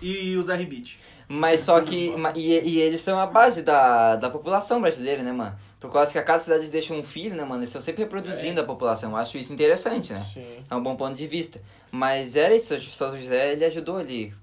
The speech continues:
Speaker 2: Ele é o maior pai de Taubaté.
Speaker 3: <laughs>
Speaker 2: Sim, mano, ele tem quinze filhos. E o mais incrível é que é com quinze mulheres diferentes. E elas moram tudo no mesmo bairro, uma casa do lado da outra. É muito engraçado, mano.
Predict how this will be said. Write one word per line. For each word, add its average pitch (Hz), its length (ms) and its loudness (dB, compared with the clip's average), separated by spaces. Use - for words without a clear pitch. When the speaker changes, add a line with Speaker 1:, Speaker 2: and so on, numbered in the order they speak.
Speaker 2:
Ele 127 380 -4
é 123 100 2
o 131 120 2
maior 135 380 4
pai 175 260 6
de 170 200 -4
Taubaté. 139 560 0
Speaker 3:
<laughs> 165 640 -12
Speaker 2:
Sim, 160 280 0
mano, 202 260 2
ele 160 200 4
tem 185 220 -2
quinze 233 280 0
filhos. 151 560 -8
E 156 120 -2
o 160 40 0
mais 190 200 6
incrível 208 180 -4
é - 20 -10
que 208 60 -8
é 196 40 -2
com 185 80 -4
quinze 240 220 -2
mulheres 196 260 6
diferentes. 151 600 0
E 151 100 0
elas 190 160 4
moram 185 220 6
tudo 202 200 -4
no 220 80 2
mesmo 226 240 10
bairro, 185 460 8
uma 233 240 6
casa 254 200 4
do 202 100 6
lado 233 140 8
da 220 120 10
outra. 196 320 6
É 302 60 8
muito 214 240 0
engraçado, 190 580 6
mano. 110 220 -6